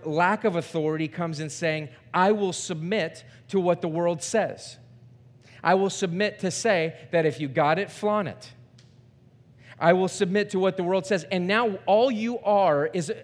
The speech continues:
is a follower. All you are is someone who is in subjection to this world. You are being subjected daily, ladies, to this idea that somehow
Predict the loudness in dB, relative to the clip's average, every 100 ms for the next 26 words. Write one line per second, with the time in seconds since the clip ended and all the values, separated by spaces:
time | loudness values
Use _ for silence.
0 | -2 0 0 0 2 2 2 -2 -8 -18
1 | _ _ -20 -2 6 6 6 4 6 6
2 | 6 -2 -2 0 -2 -2 -4 -4 0 2
3 | 2 0 0 0 0 -4 -2 2 2 2
4 | -12 -10 -10 -14 -20 -16 -2 2 2 2
5 | 0 -2 -2 -4 -20 -20 -12 0 2 6
6 | 6 6 4 2 0 -2 -2 2 2 4
7 | -2 -2 4 4 6 2 0 -4 -10 0
8 | 0 2 -2 -6 -10 -16 -20 -20 -20 -12
9 | -2 2 2 4 2 2 0 0 0 -4
10 | 0 2 2 0 2 2 0 -2